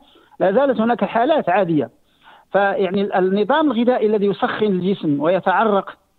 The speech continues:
فكنا نحن في عاداتنا المغاربية نعلم جيدا الأشياء اللي، التي نعرق، يعني ن-، ن-، نتناول أشياء تعرق وهي سا-، يعني ساخنة وحارة، يعني مثل زنجبيل، مثل خولنجان، مثل الأشياء هذه التي نعلمها، مثل كركم،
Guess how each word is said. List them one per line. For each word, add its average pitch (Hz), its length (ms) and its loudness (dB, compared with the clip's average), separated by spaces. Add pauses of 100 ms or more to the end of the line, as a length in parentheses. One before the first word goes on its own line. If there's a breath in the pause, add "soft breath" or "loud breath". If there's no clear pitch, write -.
(500)
فكنا 233 400 0
نحن 262 260 0
في 247 140 0
عاداتنا 240 580 2
المغاربية 190 580 2
نعلم 262 380 2
جيدا 233 400 0
الأشياء 226 480 -2
اللي، 196 340 2
التي 160 460 -4
نعرق، 180 380 0 (120)
يعني 147 180 -4
ن-، 160 260 -6 (240)
ن-، 147 280 -6
نتناول 220 440 0
أشياء 220 300 -2
تعرق 190 580 0
وهي 135 360 -2
سا-، 139 180 -2
يعني 143 280 -6
ساخنة 190 440 -2 (380 soft breath)
وحارة، 165 540 0 (460 soft breath)
يعني 208 180 -2
مثل 247 240 0
زنجبيل، 202 560 0
مثل 156 200 -2
خولنجان، 160 680 0
مثل 135 120 -4
الأشياء 143 420 -4
هذه 185 120 -2
التي 226 220 0
نعلمها، 175 440 0
مثل 151 200 -6
كركم، 208 520 0